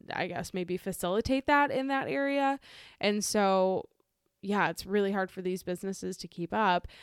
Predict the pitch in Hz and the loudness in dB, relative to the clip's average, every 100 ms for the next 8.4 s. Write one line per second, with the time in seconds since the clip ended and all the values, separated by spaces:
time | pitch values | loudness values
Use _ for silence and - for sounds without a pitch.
0 | - - 214 226 - 294 359 269 180 127 | -20 -10 -4 -4 -4 0 0 2 2 0
1 | 254 269 - 226 226 240 247 - 302 302 | -2 -6 0 2 2 -2 -2 -2 -2 -2
2 | - 226 202 220 - - 214 202 196 196 | -2 0 0 -2 -10 -6 -2 0 0 0
3 | 175 180 214 - 170 190 - 196 214 - | 0 0 -4 -4 -6 -6 -6 -6 -6 -4
4 | 190 202 208 - 208 202 233 190 - 190 | -2 -2 -4 -6 -4 -4 -4 -8 -6 -2
5 | 190 190 190 - 185 185 185 - - - | 0 -2 -4 -8 -6 -6 -6 -6 -6 -8
6 | - 185 185 - 196 180 - 185 190 190 | -6 -4 -4 -2 -2 0 -2 -6 -8 -8
7 | 180 208 233 220 - 220 240 - 190 196 | -6 -4 -4 -4 -2 0 0 0 -2 -4
8 | - - - - | -8 -10 -10 -10